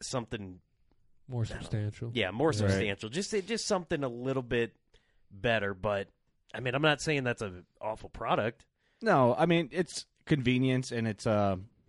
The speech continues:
Speaker 3: I
Speaker 2: For
Speaker 3: mean
Speaker 2: them kind of situations, it's perfect.
Speaker 3: Right,
Speaker 1: Oh,
Speaker 3: yeah.
Speaker 1: yeah.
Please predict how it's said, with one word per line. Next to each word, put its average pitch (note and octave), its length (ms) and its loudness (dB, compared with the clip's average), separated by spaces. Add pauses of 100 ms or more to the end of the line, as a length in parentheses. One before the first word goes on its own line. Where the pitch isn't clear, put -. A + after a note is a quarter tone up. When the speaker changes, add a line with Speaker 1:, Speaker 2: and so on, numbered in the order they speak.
(440)
Speaker 3:
I - 20 -4
Speaker 2:
For D3+ 40 6
Speaker 3:
mean E3 140 8
Speaker 2:
them D#3 80 4
kind C#3+ 180 6
of B2 80 2
situations, A2 640 0
it's G2+ 140 -6
perfect. - 420 -6
Speaker 3:
Right, D3+ 320 6
Speaker 1:
Oh, C#3 140 8
Speaker 3:
yeah. A2 80 6
Speaker 1:
yeah. G#2 140 2